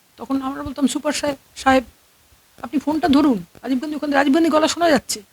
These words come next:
হ্যালো, হ্যালো, হ্যালো।" বিধান সান্যাল ধরছেন না ফোন। আমি কোট করে বলছি, বিধান সান্যাল পিজি সুপার ছিলেন তখন উনিশশো নব্বই সালে। রাজীব গান্ধী, রাজীব গান্ধীকে কোনো খবরই দিচ্ছে না। প্রণবদা আসলেন, প্রণবদা বললেন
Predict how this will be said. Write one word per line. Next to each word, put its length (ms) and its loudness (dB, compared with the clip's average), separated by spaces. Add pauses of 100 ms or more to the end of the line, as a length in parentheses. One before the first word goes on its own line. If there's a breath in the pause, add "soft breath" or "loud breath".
(200)
হ্যালো, 260 4
হ্যালো, 280 2
হ্যালো।" 280 2 (920)
বিধান 220 -2
সান্যাল 300 0
ধরছেন 320 -2
না 200 -2
ফোন। 80 -20 (640)
আমি 220 0 (120)
কোট 240 2
করে 200 4
বলছি, 260 2
বিধান 280 2
সান্যাল 340 0
পিজি 280 -4
সুপার 360 2
ছিলেন 340 0
তখন 200 2
উনিশশো 300 -2
নব্বই 320 -2
সালে। 260 2 (1040)
রাজীব 240 -4
গান্ধী, 180 4 (280)
রাজীব 260 0
গান্ধীকে 360 2 (220 soft breath)
কোনো 200 -2
খবরই 380 6
দিচ্ছে 320 2
না। 100 -14 (520)
প্রণবদা 340 0
আসলেন, 300 -4
প্রণবদা 280 -6
বললেন 300 -2